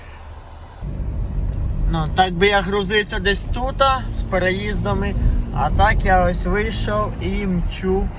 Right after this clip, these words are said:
на машинці в другий кінець, там, де заїжджав.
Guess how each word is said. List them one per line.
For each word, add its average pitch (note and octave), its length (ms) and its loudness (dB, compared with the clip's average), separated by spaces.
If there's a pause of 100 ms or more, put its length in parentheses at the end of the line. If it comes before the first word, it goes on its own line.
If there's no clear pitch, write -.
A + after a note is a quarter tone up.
(360)
на D#3+ 60 0
машинці F3+ 600 0
в D3+ 180 -2
другий F3 300 2
кінець, F#3 380 0
там, F#3 280 2
де F#3 200 0 (1600)
заїжджав. E3 840 2